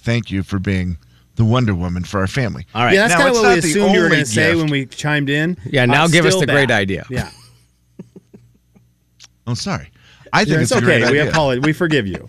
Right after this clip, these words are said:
Speaker 3: <laughs>
Speaker 1: You don't think that's a cute idea?
Speaker 3: No.
Speaker 1: It's not the only gift you're getting,
Speaker 3: Oh,
Speaker 1: idiot.
Speaker 3: okay. No, that,
Speaker 2: Uh,
Speaker 3: now
Speaker 2: well, that's
Speaker 3: that
Speaker 2: better.
Speaker 3: changes things.
Speaker 2: Yeah,
Speaker 3: Now
Speaker 2: that's
Speaker 3: that
Speaker 2: better.
Speaker 3: changes
Speaker 2: It's
Speaker 3: things.
Speaker 2: an
Speaker 3: Are you also
Speaker 2: add-on.
Speaker 3: getting the, the whole entire Barbie house to go with it?
Speaker 2: And the car.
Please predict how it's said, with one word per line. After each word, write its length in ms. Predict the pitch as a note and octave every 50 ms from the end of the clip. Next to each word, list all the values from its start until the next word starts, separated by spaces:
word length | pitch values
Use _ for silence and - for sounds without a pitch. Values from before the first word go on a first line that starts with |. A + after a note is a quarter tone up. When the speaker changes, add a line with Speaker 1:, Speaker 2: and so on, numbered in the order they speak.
| - -
Speaker 3:
<laughs> 0 | - - - - - - - - _ _ _ - - - - _ - - - _ _ _ _ - - _ _ _ _ _ _ _ _ _ _ _ _ _ _ _ _ _ _
Speaker 1:
You 240 | - C3 D3 F#3 G3+
don't 260 | G3+ G3 F#3+ F3 -
think 200 | E3 D#3+ D#3 -
that's 220 | D#3 C#3+ C#3+ -
a 60 | C#3+
cute 340 | - - - - C#3+ C3+ C3
idea? 360 | B2 A2+ G#2+ G2+ G2+ E2 D2 -
Speaker 3:
No. 200 | C#3+ C#3+ - - _ _ _ _ _ _ -
Speaker 1:
It's 200 | G#3 G#3 - G#3
not 160 | A3 A#3 -
the 140 | G#3+ G3+ -
only 260 | - F3+ G#3 A3+ G3+ D#3+
gift 280 | C3 B2 B2 A2 -
you're 80 | B2 A2+
getting, 280 | G2 A2+ G#2 G2+ G#2
Speaker 3:
Oh, 220 | A#3+ D4+ D#4+ E4 D#4+ C#4
Speaker 1:
idiot. 100 | B3+ B3+
Speaker 3:
okay. 280 | - C#4 C#4 B3 F#3+ E3
No, 140 | F#3 G3
that, 220 | G3 A#3 B3 B3+ A3
Speaker 2:
Uh, 40 | G#3+
Speaker 3:
now 160 | A3+ G#3+ G#3
Speaker 2:
well, 100 | G3 -
that's 100 | - C4
Speaker 3:
that 220 | C#4+ A#3 F#3 D#3+
Speaker 2:
better. 60 | B2+
Speaker 3:
changes 480 | - - G4+ G4+ E4 A3+ A3 F#3 - -
things. 300 | - D#3 C3 G#2+ G#2 G#2
Speaker 2:
Yeah, 60 | - D#3
Speaker 3:
Now 60 | D3+
Speaker 2:
that's 120 | - F#3+ G3+
Speaker 3:
that 40 | G3
Speaker 2:
better. 180 | E3+ D3+ C#3 C4
Speaker 3:
changes 160 | C4 G#3+ E3 C3+
Speaker 2:
It's 20 | C#3
Speaker 3:
things. 100 | C3 C3
Speaker 2:
an 60 | C3+
Speaker 3:
Are 40 | C#3
you 60 | -
also 220 | F3 D#3+ C3 A2+
Speaker 2:
add-on. 80 | G#2+ A2
Speaker 3:
getting 160 | E3 E3 D#3+
the, 80 | D3 C#3
the 220 | - D3+ C#3 C3
whole 220 | B2 C#3+ D3 D3+
entire 340 | D3+ C#3 - C#3+ C#3+ C#3+ C3+
Barbie 300 | A#2+ C#3 D3 D#3+ E3+ E3
house 260 | D#3 D#3+ E3 E3 D#3
to 100 | - E3
go 120 | D3+ C#3+ C#3+
with 200 | D3 E3+ F#3+ F#3
it? 200 | A3 A3 G#3+ G#3 _ _ _ _ _ _ _ _ _ _ _ _ _ - -
Speaker 2:
And 200 | C#3 D3+ D#3 D3+
the 60 | C3
car. 340 | - G#2+ D#2+ B1 - -